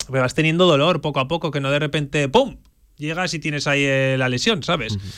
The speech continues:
Speaker 1: Pero está claro que el jugador ha estado jugando sin ningún problema, sin dolor y, y que pase un reconocimiento médico y que to-, y que,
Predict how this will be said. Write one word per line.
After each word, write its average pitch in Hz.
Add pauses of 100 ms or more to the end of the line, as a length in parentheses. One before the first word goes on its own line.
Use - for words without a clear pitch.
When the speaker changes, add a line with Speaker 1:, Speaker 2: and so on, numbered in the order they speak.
(480)
Speaker 1:
Pero 120
está 110
claro 113
que 127
el 120
jugador 120
ha -
estado 110
jugando 107
sin 110
ningún 110
problema, 120
sin 143
dolor 117
y, 113 (440)
y 117
que 104
pase 107
un 110
reconocimiento 113
médico 143
y 143
que 117
to-, 120
y 117
que, 113